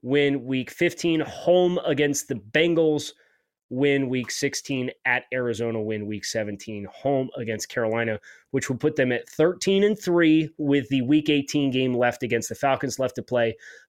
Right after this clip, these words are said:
plus head-to-head wins against the Packers. And I guess that would be the only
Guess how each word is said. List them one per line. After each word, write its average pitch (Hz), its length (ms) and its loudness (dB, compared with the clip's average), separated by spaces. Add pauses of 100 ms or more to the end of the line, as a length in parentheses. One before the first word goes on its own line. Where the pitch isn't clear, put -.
plus 190 300 4
head-to-head 156 500 2
wins 135 420 0 (100)
against 123 540 -2 (200)
the - 60 -6
Packers. 170 880 0 (2250)
And 131 1040 2 (880)
I 123 60 -4
guess 123 200 -2
that 123 140 0
would 120 120 -6
be 117 100 -4
the 113 160 -2
only 110 280 -2